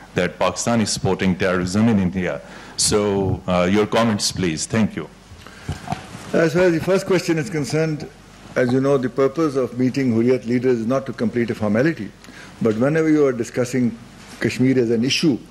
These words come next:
Speaker 2: you need to take their views into account. This was not, uh, right,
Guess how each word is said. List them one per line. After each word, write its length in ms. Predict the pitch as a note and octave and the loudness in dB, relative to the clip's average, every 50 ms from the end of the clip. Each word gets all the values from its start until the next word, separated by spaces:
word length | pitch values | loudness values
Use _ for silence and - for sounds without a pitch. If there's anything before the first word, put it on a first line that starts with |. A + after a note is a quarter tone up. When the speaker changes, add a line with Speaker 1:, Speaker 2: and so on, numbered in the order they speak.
| - - - - - | -20 -20 -16 -6 -2
Speaker 2:
you 140 | B2+ B2 B2 | 0 2 2
need 220 | B2 C3 C3 B2 | 2 2 0 -2
to 80 | B2+ A#2+ | -4 -2
take 260 | - C3+ B2+ B2 A2 | 0 0 0 2 0
their 120 | A#2 A#2 | 0 0
views 280 | A2 G#2+ B2 B2+ A#2+ G#2+ | 0 2 2 2 2 0
into 240 | A2+ G#2 F#2+ G#2 G2+ | -2 -2 -2 -2 -4
account. 320 | F#2+ - G2+ G2 F2+ F2 - - - - - - - - - | -2 -2 -2 -4 -4 -6 -10 -14 -18 -20 -20 -20 -20 -4 0
This 200 | A2+ C#3 C3+ C#3+ | 0 2 2 2
was 140 | D#3+ D#3 B2+ | 0 0 2
not, 260 | D3 E3 D#3+ D3+ - | 0 -2 -2 -2 -4
uh, 180 | - C#3 - - - - - B2 | -6 -8 -8 -8 -10 -6 -2 0
right, 220 | B2 B2+ C3+ | 2 2 2